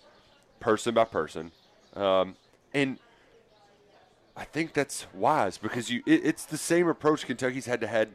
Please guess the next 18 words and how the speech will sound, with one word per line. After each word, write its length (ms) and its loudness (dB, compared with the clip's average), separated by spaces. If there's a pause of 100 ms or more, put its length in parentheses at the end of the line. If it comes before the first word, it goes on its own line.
(100)
with 200 -2
basketball 420 0
recruiting. 360 -4
They, 140 -2
I 60 -2
mean, 200 -2 (680)
every 240 6
top 300 4
ten 220 0
pick 340 2
Kentucky 360 -2
doesn't 280 0
go, 260 6
or 380 0
every 260 4
top 260 2
ten 200 -2
player 440 2